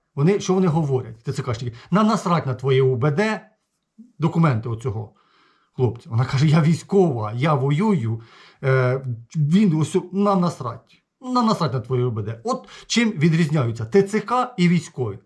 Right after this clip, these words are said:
Вона військова показує У Б Д, вони говорять, що їм насрать на це У Б Д. Пішли перепалки, мать-перемать,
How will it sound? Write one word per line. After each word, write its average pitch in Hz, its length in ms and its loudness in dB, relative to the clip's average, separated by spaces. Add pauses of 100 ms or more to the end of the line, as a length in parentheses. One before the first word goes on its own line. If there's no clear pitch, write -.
(220)
Вона 190 200 6
військова 190 380 0
показує 139 480 0
У 135 40 0
Б 160 120 0
Д, 202 360 -4
вони 156 180 4
говорять, 151 320 0
що 143 120 -4
їм 143 120 2
насрать 151 500 -2
на 123 80 -4
це 117 140 -8
У 113 140 -4
Б 113 140 -6
Д. 113 180 -10 (400)
Пішли 202 260 4
перепалки, 175 840 0 (260)
мать-перемать, 175 1000 0